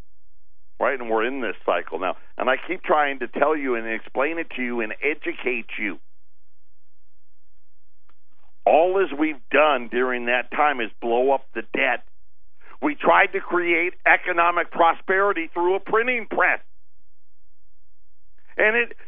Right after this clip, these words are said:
it worked for a little while. It worked for a couple of decades. It's not working anymore. Reviving the American dream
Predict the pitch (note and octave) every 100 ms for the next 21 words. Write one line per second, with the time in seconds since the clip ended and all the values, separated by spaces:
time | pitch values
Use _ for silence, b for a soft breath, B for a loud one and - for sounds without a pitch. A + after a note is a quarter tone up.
0 | - A#3 B3 B3 C4+ D#4+ D#4 - C4+ C4+
1 | C4 C4+ C#4 C#4+ C4+ C#4 D#4 C4+ A3+ D#4
2 | D4+ F#4 F#4 - D4+ C4+ - C#4+ C4 A#3+
3 | A#3+ C#4+ - C4+ C#4 C#4+ - - - -
4 | - - - - - - - - - -
5 | - - - - - - - - - -
6 | - - - - - - - B3+ - C#4+
7 | D#4 D4 A3 C4 D4+ D4+ C#4+ B3+ B3 C4
8 | B3+ B3 B3 G#3 - - - - - -
9 | - - - - - - - - - -
10 | - - - - - - - - - -
11 | - - - - - - - - - F#3
12 | A3 G#3+ A3+ C4 C4+ C4+ B3+ A#3 A#3 A3+
13 | G#3+ G#3+ A#3 B3 B3 - A3+ G#3+ F3+ G#3
14 | A#3 G#3+ F3 E3